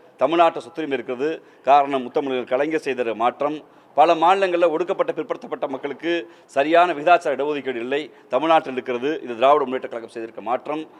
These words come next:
பல மாநிலங்களில், இந்தியாவில் எல்லா மாநிலத்திலையும் ஹிந்தி இருக்கிறது, தமிழ்நாட்டில் ஹிந்தி எங்களுக்கு அஃபீஷியல் லாங்குவேஜ் இல்லை, இது திராவிட முன்னேற்ற கழகம் செய்திருக்கிற மாற்றம். பல மாநிலங்களில் தன்னுடைய அதிகார மொழியாக, ஆட்சி மொழியாக மாநில மொழிகள் இல்லை,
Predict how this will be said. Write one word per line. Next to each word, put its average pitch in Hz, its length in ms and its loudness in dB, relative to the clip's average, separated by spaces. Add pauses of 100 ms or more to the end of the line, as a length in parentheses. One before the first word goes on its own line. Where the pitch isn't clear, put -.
(220)
பல 151 180 8
மாநிலங்களில், 160 680 4
இந்தியாவில் 156 320 4
எல்லா 156 200 4
மாநிலத்திலையும் 151 560 -4
ஹிந்தி 160 280 -8
இருக்கிறது, 151 600 -4 (220)
தமிழ்நாட்டில் 160 580 -2
ஹிந்தி 165 480 -6 (180)
எங்களுக்கு 131 260 -2
அஃபீஷியல் 165 360 -2
லாங்குவேஜ் 135 320 -2
இல்லை, 156 380 -2 (220)
இது 135 120 -8
திராவிட 156 300 6
முன்னேற்ற 139 260 -2
கழகம் 127 220 -8
செய்திருக்கிற 120 400 -8
மாற்றம். 151 520 -2 (280)
பல 156 240 4
மாநிலங்களில் 165 840 2 (340)
தன்னுடைய 143 460 2
அதிகார 180 460 6
மொழியாக, 151 440 0
ஆட்சி 170 360 2
மொழியாக 151 320 0
மாநில 151 300 2
மொழிகள் 143 260 -6
இல்லை, 156 380 -2